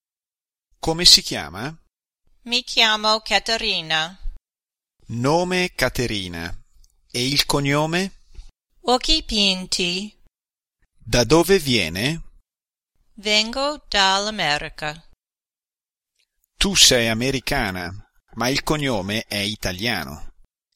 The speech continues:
Speaker 2: Sì, io sono italo-americana.
Speaker 1: L'indirizzo in America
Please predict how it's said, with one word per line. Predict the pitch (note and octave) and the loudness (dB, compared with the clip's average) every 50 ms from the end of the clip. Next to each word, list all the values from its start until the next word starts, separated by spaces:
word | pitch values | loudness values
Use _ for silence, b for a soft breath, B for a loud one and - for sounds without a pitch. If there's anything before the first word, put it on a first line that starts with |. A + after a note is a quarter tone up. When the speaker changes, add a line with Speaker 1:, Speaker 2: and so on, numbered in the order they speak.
| _ _ _ _ _ | _ _ _ _ _
Speaker 2:
Sì, | - - - D#4 D#4 C#4 G3 E3 - - _ _ _ _ _ _ _ _ _ _ _ _ _ _ _ | -6 -4 0 2 4 4 4 2 0 -6 _ _ _ _ _ _ _ _ _ _ _ _ _ _ _
io | - C#4+ D4+ D#4+ E4 | 0 2 2 2 2
sono | D#4+ - C4 B3 A3+ A3 G#3+ | 0 -2 -4 -2 -4 -4 -6
italo-americana. | - A3+ A#3 A#3+ - C4 B3 B3 B3 B3+ B3+ - - - A3 A#3 A#3 - - - A3 F#3+ F3 E3 D3+ D3+ D3+ D#3+ _ _ _ _ _ _ _ _ _ _ _ _ _ _ _ _ _ _ _ _ _ _ _ _ _ _ _ _ _ - - | -6 -6 -6 -6 -4 -4 -2 0 0 -2 -2 -4 -6 -6 -4 -4 -4 -4 -2 0 0 2 2 0 -2 -4 -10 -12 _ _ _ _ _ _ _ _ _ _ _ _ _ _ _ _ _ _ _ _ _ _ _ _ _ _ _ _ _ -8 -2
Speaker 1:
L'indirizzo | C3 C3+ C3+ C3+ C#3+ D3 D#3 F#3 F#3+ - - - F3+ F3 E3+ - | -2 0 0 2 2 2 2 2 2 4 4 4 4 2 0 0
in | D3+ D3+ D3+ | -2 -2 -2
America | D3+ D3 C#3+ A#2 F#2 D#2+ D2 - - F2 E2 | 0 0 0 -2 -2 -4 -6 -6 -6 -6 -6